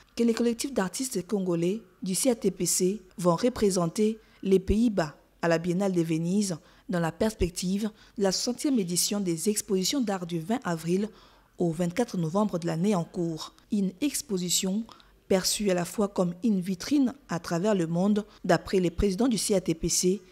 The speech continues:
mais également comme un élément d'engagement continu des partenaires du Cercle d'art des travailleurs des plantations congolaises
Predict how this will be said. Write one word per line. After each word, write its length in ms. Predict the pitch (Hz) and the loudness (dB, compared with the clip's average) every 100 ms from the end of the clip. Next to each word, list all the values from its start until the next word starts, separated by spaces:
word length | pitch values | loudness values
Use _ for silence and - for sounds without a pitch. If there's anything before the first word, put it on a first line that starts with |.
| - _ | -20 _
mais 200 | 226 214 | 0 2
également 400 | 185 170 170 190 | 2 2 2 0
comme 180 | - 185 | 0 0
un 100 | 170 | 0
élément 320 | 170 175 202 | 0 0 0
d'engagement 580 | 202 175 175 180 202 220 | 0 0 0 0 0 -2
continu 520 | 214 196 175 190 196 | -2 -4 -2 -2 -2
des 140 | 226 175 | 0 0
partenaires 540 | - 214 196 180 220 | 0 0 0 0 0
du 80 | 190 | 0
Cercle 320 | - 202 185 | -2 -2 -2
d'art 240 | 175 180 170 | -2 -2 -4
des 100 | 165 | -6
travailleurs 480 | - 202 185 190 | -4 -2 0 0
des 100 | 202 | 0
plantations 400 | 175 170 170 196 | -2 -4 -4 -4
congolaises 600 | 190 175 165 165 170 185 | -4 -4 -2 0 0 -2